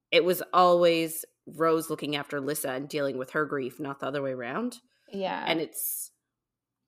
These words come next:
Speaker 1: it's showing us that Lissa was a m-, Rose was just as equal a family member as the rest of them.
Speaker 2: Yeah, which I don't think she necessarily was in the books, or didn't seem like it.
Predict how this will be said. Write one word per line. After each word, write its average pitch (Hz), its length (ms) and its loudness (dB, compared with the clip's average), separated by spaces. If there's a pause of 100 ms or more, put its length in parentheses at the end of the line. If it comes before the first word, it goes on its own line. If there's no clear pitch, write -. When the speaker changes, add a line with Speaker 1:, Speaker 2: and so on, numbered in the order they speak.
(400)
Speaker 1:
it's - 160 -6
showing 165 480 0
us 147 220 -6
that 139 320 -4 (340)
Lissa 175 380 2
was 147 200 -2
a 160 40 2
m-, 143 260 -4 (180)
Rose 175 500 2
was 147 300 -6 (100)
just 165 380 -2
as 151 220 -4 (100)
equal 175 480 -2
a 151 40 0
family 151 380 0
member 120 460 -4
as - 480 -6 (460)
the 143 100 -8
rest 123 240 -6
of 135 160 -10
them. 85 260 -10 (320)
Speaker 2:
Yeah, 170 400 -2 (180)
which 226 220 0
I 226 80 2
don't 294 320 0 (100)
think 320 400 -10
she 247 480 -6
necessarily 214 680 -6
was 160 420 -4
in 156 140 -8
the 151 160 -8 (100)
books, - 300 0
or 180 120 -2
didn't 208 260 -4
seem 175 280 -8
like - 240 -14
it. - 160 -16